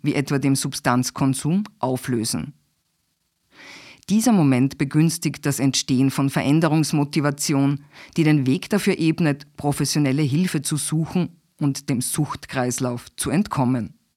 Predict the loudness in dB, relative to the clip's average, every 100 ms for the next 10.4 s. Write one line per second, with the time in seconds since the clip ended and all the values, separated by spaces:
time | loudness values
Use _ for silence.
0 | _ _ _ _ _ _ _ _ -20 -20
1 | -14 -6 -6 -2 0 0 -2 -6 -4 -2
2 | -2 -4 -6 -6 -8 -14 -6 -4 -2 0
3 | 0 0 0 -2 0 0 0 -2 0 0
4 | -4 -14 -20 -20 _ -4 -2 -4 0 2
5 | 2 0 0 0 0 0 0 0 -2 0
6 | 2 2 0 -2 -2 -2 -6 -6 -4 0
7 | 0 0 0 0 0 -2 -2 -2 -4 -4
8 | -2 -2 -4 -6 -2 -2 0 0 0 -2
9 | -2 0 -2 -2 0 0 2 2 2 0
10 | 0 -4 -6 -10